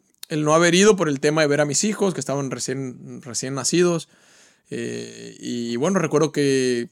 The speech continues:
le dejamos los niños a mis suegros y decidí en ese momento irme unos días de vacaciones con mi esposa. Necesitaba yo de, de sa-, sacar, salirme un poco del tema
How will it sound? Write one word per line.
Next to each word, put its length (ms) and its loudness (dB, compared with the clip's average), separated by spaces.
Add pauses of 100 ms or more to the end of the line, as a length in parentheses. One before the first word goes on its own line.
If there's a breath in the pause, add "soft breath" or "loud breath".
(120)
le 140 -4
dejamos 580 -4
los 200 -4
niños 400 -2
a 40 0
mis 180 -6
suegros 560 2
y 340 -6
decidí 400 0
en 60 -2
ese 140 0
momento 580 -2
irme 480 0
unos 220 -4
días 180 -2
de 60 -2
vacaciones 440 -6
con 120 -6
mi 60 -6
esposa. 500 -2 (280)
Necesitaba 580 -6
yo 200 -4
de, 280 -4 (540 soft breath)
de 140 -2
sa-, 160 0 (120)
sacar, 440 -2
salirme 380 0
un 80 -2
poco 340 2
del 160 0
tema 500 2